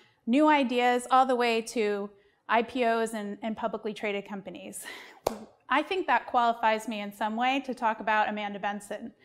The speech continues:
who is one of the most special people that I've met in my career. What I love about Amanda is her clarity.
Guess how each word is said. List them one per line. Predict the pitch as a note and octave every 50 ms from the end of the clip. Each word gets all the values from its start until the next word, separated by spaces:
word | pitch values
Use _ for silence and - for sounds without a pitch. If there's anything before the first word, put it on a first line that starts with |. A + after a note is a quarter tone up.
| - - - - _ _
who | - C#4
is | C4+ A3+
one | A#3+ C4 C#4
of | C#4+ C#4
the | C4+
most | B3+ B3 A#3+ A#3+ -
special | - A3+ A3+ A3 - A#3 G#3+
people | G#3 - A#3+ A3+ A#3 G#3 G3+
that | G3 G3+ G3
I've | F#3+ G3 F#3+
met | G3+ G3+ G3 F#3+ - -
in | G#3
my | G3+ G3+ G3
career. | F#3+ - - F#3+ - - - A3+ - _ _ _ _ _ _ _ _ _ _ _ _ - - - - - - _ _ _ _ _ _ _ _ _ _ -
What | B3+ B3 E4 F#4
I | G#4 G#4
love | F4+ E4 D#4+ E4
about | E4 D4+ D4 C4 A#3+ -
Amanda | A#3 A#3 A3+ A3 G#3+ G#3+ G3+ G#3 G3+ G3+ -
is | - A3+ G#3+ G#3 - - - - - _ -
her | A#3+ A#3
clarity. | A#3 A#3 - A#3+ G#3+ G3 F#3+ F#3+ G#3 G3 A#3 G#3